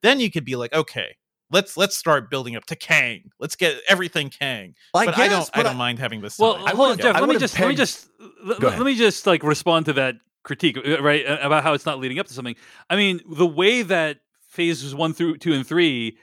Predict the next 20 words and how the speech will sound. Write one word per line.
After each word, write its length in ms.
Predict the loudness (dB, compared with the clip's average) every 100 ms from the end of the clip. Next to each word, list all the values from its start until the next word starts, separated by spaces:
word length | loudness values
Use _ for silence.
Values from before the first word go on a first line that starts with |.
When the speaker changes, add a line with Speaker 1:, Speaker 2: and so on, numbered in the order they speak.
| _
Speaker 3:
kinda 180 | -4 -4
led 240 | 0 2
up 100 | 0
to 80 | -2
something 240 | -6 -6
was 280 | 2 4 4 -2 _ _ _ _ _ _ -20 -20
sometimes 720 | -12 0 2 2 0 0 0
clunky, 420 | -2 -4 -4 -6 -6
but 200 | 0 0 0
mostly 560 | 0 2 2 0 -4
subtly, 500 | -2 0 0 -2 -4
like, 180 | -4 -4
mostly 640 | -2 0 0 0 -2 -2
in 540 | -4 -4 -4 -4 -6 -8 _ _ _
these 220 | -2 -2
post-credit 460 | 4 2 4 -2 -2
sequences, 520 | -6 -8 -8 -10 -2
right? 220 | 0 0 -2
In, 440 | -4 -2 -6 -8 _ _ _ -10
uh, 360 | -6 -4 -4